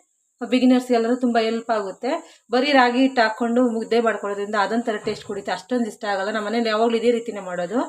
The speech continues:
ನೀವು ಈ ರೀತಿ ಮಾಡ್ಕೊಳಂಗಿದ್ರೆ ಮಾಡ್ಕೊಳ್ಳಿ, ತುಂಬ ಚೆನ್ನಾಗಿರುತ್ತೆ ಮುದ್ದೆ,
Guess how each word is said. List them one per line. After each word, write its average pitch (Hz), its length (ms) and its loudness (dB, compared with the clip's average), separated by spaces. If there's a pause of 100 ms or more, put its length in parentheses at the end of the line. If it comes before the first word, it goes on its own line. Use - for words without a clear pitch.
(500)
ನೀವು 285 180 0
ಈ 269 60 6
ರೀತಿ 262 200 2
ಮಾಡ್ಕೊಳಂಗಿದ್ರೆ 220 600 0
ಮಾಡ್ಕೊಳ್ಳಿ, 220 460 0
ತುಂಬ 233 240 0
ಚೆನ್ನಾಗಿರುತ್ತೆ 208 580 -6
ಮುದ್ದೆ, 185 340 -4